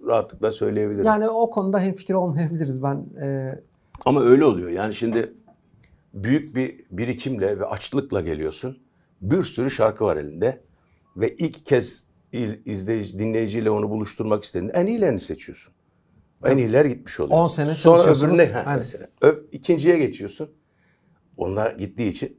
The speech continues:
Speaker 1: ikinci en iyileri seçiyorsun. Gittikçe, gittikçe en iyiler azalıyor.
Speaker 2: Zaman da
Speaker 1: Eğer
Speaker 2: azalıyor.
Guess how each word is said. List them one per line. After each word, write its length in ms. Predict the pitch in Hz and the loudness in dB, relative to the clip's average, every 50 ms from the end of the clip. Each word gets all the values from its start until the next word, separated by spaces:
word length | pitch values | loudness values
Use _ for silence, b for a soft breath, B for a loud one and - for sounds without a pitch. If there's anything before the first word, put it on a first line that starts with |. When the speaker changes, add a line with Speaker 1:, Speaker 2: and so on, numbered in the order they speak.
| _ _ | _ _
Speaker 1:
ikinci 380 | - - - 185 175 151 135 196 | -10 -4 0 0 2 2 4 2
en 200 | - - 117 110 | 2 2 0 0
iyileri 360 | 101 95 87 76 78 76 69 | 0 0 -2 -2 -4 -6 -8
seçiyorsun. 480 | - - - - - - - - - - | -10 -14 -18 -18 -18 -20 -20 -16 -6 -2
Gittikçe, 440 | 147 185 175 - 190 147 - - 143 | -2 -2 0 -2 -4 0 0 2 2
gittikçe 420 | 160 - - - 131 - - - | 2 0 -2 -6 -6 -4 -2 0
en 160 | - 127 120 | 0 2 4
iyiler 280 | 120 127 123 117 123 117 | 4 6 6 6 6 6
azalıyor. 100 | 120 113 | 6 6
Speaker 2:
Zaman 320 | - - 156 151 160 - | 6 6 8 8 8 8
da 100 | - - | 10 10
Speaker 1:
Eğer 60 | 147 139 | 10 10
Speaker 2:
azalıyor. 300 | 131 123 120 123 127 | 10 8 6 6 6